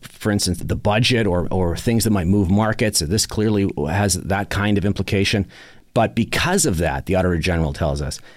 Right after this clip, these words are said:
the bureaucrats, the, you know, professional civil servants, pl-, planning, people with planning expertise and so on in that, in that department, couldn't go and ask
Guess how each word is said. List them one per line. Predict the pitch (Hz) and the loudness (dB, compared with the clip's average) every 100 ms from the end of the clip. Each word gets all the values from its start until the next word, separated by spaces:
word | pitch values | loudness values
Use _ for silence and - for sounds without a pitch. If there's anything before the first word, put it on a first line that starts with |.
| - - | -20 -10
the | - 98 101 95 | -2 2 4 2
bureaucrats, | 92 113 143 123 92 98 - | 2 2 2 0 -2 -2 0
the, | |
you | 98 73 101 | -2 -2 -2
know, | 92 | -2
professional | - 107 104 - 95 87 | -2 -2 0 0 0 0
civil | - 110 87 | -2 -2 -2
servants, | - 85 110 | 0 0 0
pl-, | - - 82 - | -2 -4 -6 -6
planning, | - 98 92 90 82 | -2 0 0 0 0
people | 104 | 0
with | 85 | 0
planning | - 92 90 | 0 0 0
expertise | 87 - 85 82 78 | -2 -4 -2 -2 0
and | 76 | 0
so | - 85 | 0 0
on | 78 87 | 0 0
in | - 85 | 0 0
that, | 82 - - | 0 -2 -2
in | 92 | 0
that | 90 85 - - | 2 0 -4 -6
department, | 85 120 113 95 - - - - - | -2 0 2 0 -4 -10 -20 -20 -2
couldn't | 185 196 156 | 2 2 2
go | 135 147 156 | 2 2 2
and | 127 | 2
ask | 123 127 - | 2 0 -2